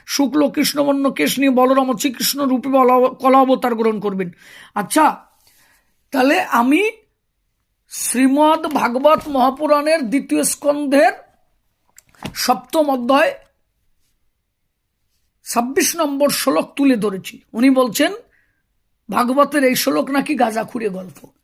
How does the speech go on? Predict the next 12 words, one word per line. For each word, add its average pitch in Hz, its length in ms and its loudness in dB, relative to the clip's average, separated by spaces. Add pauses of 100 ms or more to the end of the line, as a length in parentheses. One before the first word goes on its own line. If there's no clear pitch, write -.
(340)
আচ্ছা, 208 220 -2
যদি 254 580 -2 (380)
ভাগবতের 269 560 -2
এই 254 160 0
শ্লোক 277 480 0
গাঁজাখুরে 233 500 0
গল্প 247 380 0
হয়, 233 400 4 (880)
আপনারা 240 360 -2
চিন্তা 240 380 -2
করেন, 233 480 2 (2000)
তাহলে 233 560 2